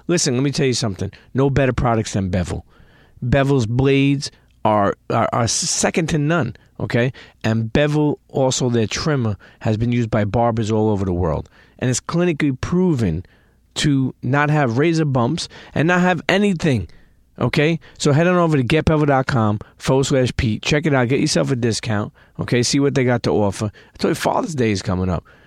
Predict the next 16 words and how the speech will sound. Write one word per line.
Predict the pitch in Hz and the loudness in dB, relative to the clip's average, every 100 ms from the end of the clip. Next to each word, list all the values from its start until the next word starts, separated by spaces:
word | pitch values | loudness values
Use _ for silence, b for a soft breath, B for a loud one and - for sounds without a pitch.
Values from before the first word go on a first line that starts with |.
| b | b
you | - | -4
know? | 110 127 135 | 0 0 -2
Man | - 127 143 | -2 0 2
or | 143 139 | 2 2
woman, | 131 98 90 _ _ _ | 2 -2 -4 _ _ _
get | 135 123 | -4 -2
yourself | 127 139 117 | 0 0 0
some | 113 104 | -2 0
Bevel. | 107 87 95 - b _ - | 0 -2 -6 -10 b _ -6
Now | 95 | -2
let's | 95 87 | -2 -2
get | 110 | -2
back | 104 98 | 0 -2
to | 98 | -4
the | |
show. | 87 104 80 | -4 -2 -4